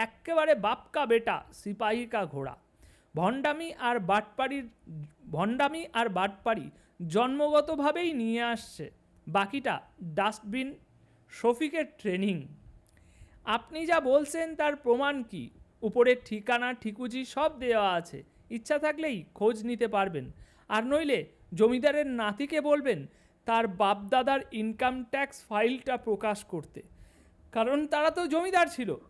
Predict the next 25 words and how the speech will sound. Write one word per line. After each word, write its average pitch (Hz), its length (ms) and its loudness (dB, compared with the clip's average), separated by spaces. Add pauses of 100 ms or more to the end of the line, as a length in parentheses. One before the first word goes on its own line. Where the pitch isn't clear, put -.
(180)
প্রচুর 269 420 -2
অর্থের 247 460 0
মালিক, 220 320 -4 (160)
সুতরাং 370 400 -8
সরকারিভাবে 294 720 -2
তাদের 294 340 -4
তো 311 100 -4
একটা 277 300 0 (340)
ইনকাম 214 380 -4
ট্যাক্স 254 300 -6
ফাইল 208 300 -2
থাকা 240 320 -4 (640)
কথা, 185 260 -4
তাই 214 180 -4
না? 262 120 -6 (340)
তো - 80 -4
সেটাই 247 460 0
দেখাতে 214 420 0
বলেছে 180 360 -4 (260)
সার্জিসকে। 196 680 -4 (640)
তো 240 80 4 (360)
দর্শক, 339 260 0 (120)
এই 320 260 0
হচ্ছে 320 320 -2 (420)
আমাদের 240 320 0